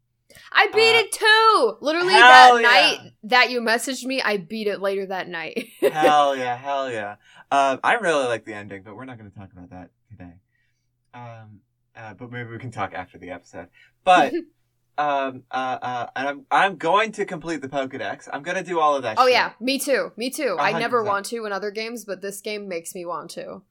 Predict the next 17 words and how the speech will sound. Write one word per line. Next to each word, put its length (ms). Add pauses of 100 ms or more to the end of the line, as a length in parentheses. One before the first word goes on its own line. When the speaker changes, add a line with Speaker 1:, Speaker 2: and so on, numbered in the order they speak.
(160)
Speaker 2:
Yeah, 280
a 100
hundred 320
percent. 400
I'm 160
very 240
excited 400
to 80
do 200
it. 140 (480)
Um, 440 (840)
but 380 (480)
I'm 160
not 200
here 160
to 100
talk 480